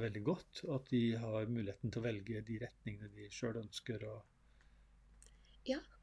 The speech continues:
Speaker 2: det håper
Speaker 1: Mm.
Speaker 2: jeg.
Speaker 1: I ledelsen av, eh, disse virksomhetene dere har, så er jo på en måte du og Arne et unikt lederteam.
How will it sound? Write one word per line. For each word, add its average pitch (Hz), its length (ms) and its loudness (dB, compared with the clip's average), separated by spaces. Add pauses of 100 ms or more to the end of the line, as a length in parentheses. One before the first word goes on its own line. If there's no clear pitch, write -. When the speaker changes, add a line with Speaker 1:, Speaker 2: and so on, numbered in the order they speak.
(120)
Speaker 2:
det 226 120 0
håper 160 200 2
Speaker 1:
Mm. 127 200 -4
Speaker 2:
jeg. - 140 -14 (1160)
Speaker 1:
I 160 60 10
ledelsen 160 640 10
av, 139 500 8
eh, 139 480 8 (640)
disse 175 180 8
virksomhetene 127 680 8
dere 131 240 6
har, 113 300 4
så 151 500 8 (840)
er 131 120 8
jo 160 160 10
på 170 120 -2
en 196 80 6
måte 156 240 4
du 117 240 6
og 156 200 6
Arne 110 160 2
et 113 120 -4
unikt 123 680 6
lederteam. 113 840 4